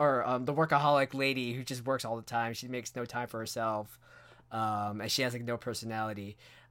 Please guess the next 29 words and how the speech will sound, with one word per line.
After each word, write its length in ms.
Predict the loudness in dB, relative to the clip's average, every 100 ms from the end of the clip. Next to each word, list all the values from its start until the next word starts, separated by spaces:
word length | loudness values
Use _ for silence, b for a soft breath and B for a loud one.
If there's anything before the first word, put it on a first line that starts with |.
| _
Um, 520 | 0 0 0 -4 2
but 80 | 12
that's 160 | 12 12
not 100 | 8
the 60 |
funny 180 | 4 4
part. 140 | 2 8
The 60 |
funny 240 | 12 12 12
part 420 | 10 10 8 4
is 160 | 2 4
with 180 | 2
D 180 | 2 2
J 100 | 2
Dan, 260 | 8 8 10
after 220 | 8 8
he's 160 | 4 2
killed, 480 | 6 8 8 6 b b b b 4
uh, 120 | 6
you 160 | 6 6
have 360 | 10 10 10
his, 680 | 6 4 2 2 0 0 -4 _ _ _ _ _
uh, 320 | 6 8 8 4
senile 680 | 0 2 4 6 8 8 6
mother, 640 | 4 4 6 6 4 0 _ _
uh, 200 | 4 6
who 240 | 6 2 2
walks 420 | 6 8 8 8
out, 420 | 8 10 8